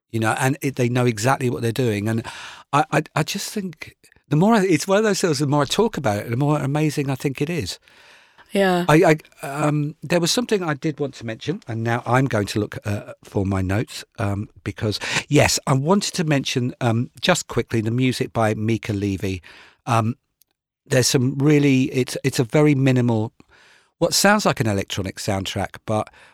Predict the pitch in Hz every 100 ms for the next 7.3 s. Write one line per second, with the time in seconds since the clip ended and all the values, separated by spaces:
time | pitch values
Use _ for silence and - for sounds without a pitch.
0 | _ _ _ 127 87 131 139 - 131 -
1 | 156 143 131 120 - 110 101 - 107 104
2 | 98 - 110 107 - 104 95 - 101 -
3 | 87 90 - 110 - - 117 113 101 -
4 | - - 185 202 123 104 101 - - -
5 | - - _ _ - 127 160 156 143 -
6 | - 123 110 123 107 - 107 - 113 -
7 | 98 95 -